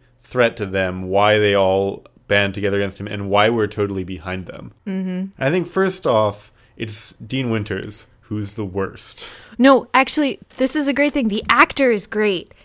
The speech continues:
Speaker 2: but he always plays the worst.
Speaker 1: He's a good person?
Speaker 2: Yeah.
Speaker 1: I don't believe you. Get
Speaker 2: This
Speaker 1: out of
Speaker 2: is
Speaker 1: my apartment.
Speaker 2: <laughs> Hey, come on. Just because he's mayhem. Listen, actually, this is,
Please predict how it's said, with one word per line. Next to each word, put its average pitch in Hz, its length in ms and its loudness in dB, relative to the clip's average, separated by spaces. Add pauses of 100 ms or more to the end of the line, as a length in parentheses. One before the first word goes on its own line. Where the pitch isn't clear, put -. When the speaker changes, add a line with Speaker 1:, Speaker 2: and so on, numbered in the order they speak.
(120)
Speaker 2:
but 240 140 6
he 254 220 2
always 262 360 12
plays 233 300 6
the 208 120 10
worst. 185 680 0
Speaker 1:
He's 135 180 0
a 170 60 6
good 165 200 4
person? 165 580 0
Speaker 2:
Yeah. 269 480 2 (220)
Speaker 1:
I 135 120 0
don't 180 160 4
believe 117 340 2
you. 90 160 -4
Get - 60 4
Speaker 2:
This 131 80 8
Speaker 1:
out 139 80 8
of 226 60 10
Speaker 2:
is 302 60 6
Speaker 1:
my 139 120 4
apartment. - 440 2
Speaker 2:
<laughs> 285 100 2 (300)
Hey, - 480 -2
come 453 380 -2
on. 254 260 -4 (220)
Just 403 240 -2
because 440 240 2
he's 320 140 2
mayhem. 233 560 -2 (260)
Listen, 214 380 -2 (100)
actually, 233 480 2
this 226 180 -2
is, 247 200 -4